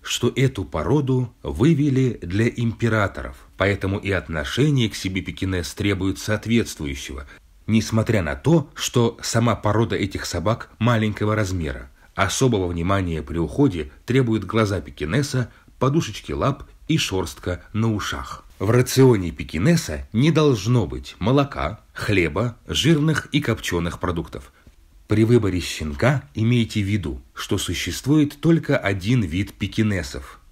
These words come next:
Пекинес. Самые маленькие породы служебных собак.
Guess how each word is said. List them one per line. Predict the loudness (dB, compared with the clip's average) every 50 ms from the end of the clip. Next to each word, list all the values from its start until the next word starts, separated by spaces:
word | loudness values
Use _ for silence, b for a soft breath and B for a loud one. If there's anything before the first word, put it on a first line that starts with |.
| -20 -20 -20 -20 _ -6
Пекинес. | -6 -6 0 2 0 0 0 -2 -8 -12 -18 -20 -20 -20 -20 -20 _ _ -20 -16
Самые | -10 0 2 4 4 4 4 2 2 4
маленькие | 4 4 4 4 2 0 -2 -4 -4 -4 -4 -4 -2
породы | -2 -2 0 2 2 2 4 4 2 2 2 -2 -6
служебных | -8 -6 0 2 2 2 2 2 2 2 2 2 2 0 0 0 0 -2 -6 -8 -10
собак. | -12 -4 -2 -2 -2 -2 -4 -6 -8 -14 -20